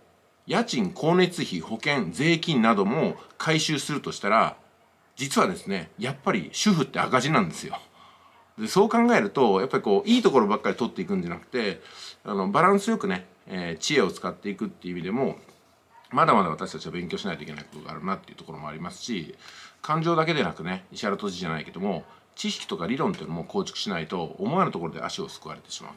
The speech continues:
ということもあるのかなっていうところで、えー、また男としてっていうね、話題に戻りますけども、あの、力強さとかね、あの、パワーですね。体力的なパワー、それから稼ぐ力、知恵、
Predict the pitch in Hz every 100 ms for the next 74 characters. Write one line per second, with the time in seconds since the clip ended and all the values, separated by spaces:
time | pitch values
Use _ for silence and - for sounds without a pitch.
0 | - - 90 82 80 90 - - 92 95
1 | - - - - - - - - - _
2 | 80 80 107 98 98 110 101 - 95 92
3 | - 92 95 82 82 82 85 110 - -
4 | 80 90 107 78 - _ _ _ - 78
5 | - - _ - 185 185 175 175 - -
6 | - - 123 123 - - _ _ - 78
7 | - - - 190 82 76 - 98 - _
8 | - - 139 - 139 127 113 117 76 -
9 | - 110 143 185 110 - - - - -
10 | - 113 82 - 82 - _ _ _ -
11 | 131 127 -